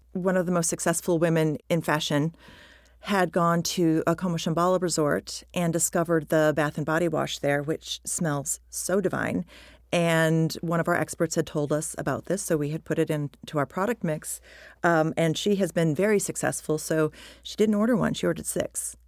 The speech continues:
<laughs> So, um, so we needed to, we needed to figure out a way to, to get those to her. Um, and I don't think that we made any money on that particular order,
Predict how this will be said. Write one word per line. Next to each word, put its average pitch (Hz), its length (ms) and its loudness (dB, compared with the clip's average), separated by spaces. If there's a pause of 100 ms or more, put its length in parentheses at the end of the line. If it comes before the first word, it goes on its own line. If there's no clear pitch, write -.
<laughs> - 100 -14 (220)
So, 233 680 4
um, 170 320 2 (560)
so - 160 2
we 202 140 4
needed 185 300 2
to, 175 520 4
we 190 80 0
needed 156 240 0
to - 80 -10
figure 160 220 2
out 156 80 2
a 156 40 0
way 156 140 4
to, 143 220 2 (160)
to 180 100 2
get 202 140 -2
those 160 220 0
to 254 180 -2
her. 160 300 2
Um, 160 400 2 (640)
and 165 500 4
I 220 80 4
don't 190 180 2
think 185 140 0
that 180 80 0
we 175 80 2
made 160 180 2
any 151 160 0
money 160 320 0
on 165 260 2
that 147 440 -2 (320)
particular 196 640 -2
order, 170 420 4